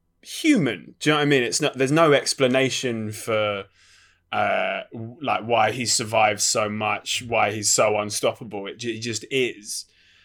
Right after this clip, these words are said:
Um, and I, I, I really, I mean, I, I really like that about a horror movie. I like it when you leave almost every back end thing up to the imagination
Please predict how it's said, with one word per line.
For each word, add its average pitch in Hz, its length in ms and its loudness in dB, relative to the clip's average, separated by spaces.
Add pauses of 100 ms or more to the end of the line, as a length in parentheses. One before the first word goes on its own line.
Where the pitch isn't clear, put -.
(180)
Um, 110 480 -6
and 120 120 -2
I, 117 160 0
I, 123 260 -4 (960)
I 139 120 6
really, 147 400 4
I 135 60 4
mean, 131 120 2
I, 131 120 4
I 131 260 2
really 131 460 4
like 143 340 4
that 107 400 -2
about 110 500 -4
a 113 80 0
horror 117 240 0
movie. 107 220 -4
I 120 60 0
like 131 340 2
it 135 100 -2
when 120 140 -8
you 117 100 -6
leave 113 540 -8 (240)
almost 143 400 2
every 139 280 -2
back 127 300 0
end 117 220 -4
thing 117 240 -4
up 113 160 -8
to 120 120 -8
the 110 140 -6
imagination 110 1000 -8